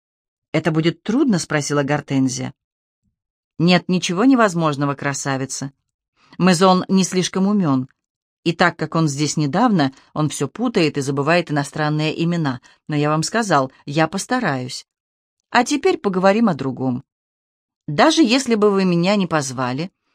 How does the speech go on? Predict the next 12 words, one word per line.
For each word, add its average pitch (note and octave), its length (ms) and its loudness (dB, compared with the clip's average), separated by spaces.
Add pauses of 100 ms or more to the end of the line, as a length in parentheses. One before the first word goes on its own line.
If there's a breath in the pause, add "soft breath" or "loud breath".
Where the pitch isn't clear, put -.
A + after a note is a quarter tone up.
я D3 160 0
бы C3+ 80 -4
всё - 180 -8
равно C#3 320 -4
пришёл. F3+ 540 -4 (720)
Завтра D#3 580 0 (240 soft breath)
состоится F3+ 580 0
первый F#3 360 -2
бал D#3+ 360 2 (100)
на C#3+ 200 -2
Масленичной F#3+ 640 -2
неделе. D#3+ 500 -6